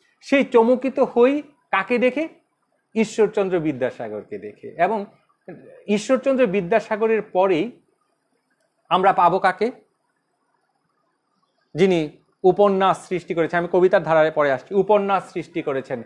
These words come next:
তিনি কে? বঙ্কিমচন্দ্র চট্টোপাধ্যায়। তারপরে আমরা গীতি কবিতায় আসব,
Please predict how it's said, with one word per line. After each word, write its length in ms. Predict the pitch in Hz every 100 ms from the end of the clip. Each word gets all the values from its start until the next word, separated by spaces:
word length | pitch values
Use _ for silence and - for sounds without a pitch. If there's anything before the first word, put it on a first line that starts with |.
| - _
তিনি 200 | - 208
কে? 200 | 196 123 95 _ _ -
বঙ্কিমচন্দ্র 580 | 170 180 202 196 208 208
চট্টোপাধ্যায়। 540 | 208 214 208 196 254 - _ _ _ _ _ _ _ _ _ _ _ _ _ _ _ _ _ _ _ _ _ _ -
তারপরে 560 | 214 214 214 208 220 - - _ _ _ -
আমরা 320 | 170 175 170
গীতি 360 | 131 170 214 208
কবিতায় 400 | 208 208 214 208
আসব, 300 | 196 196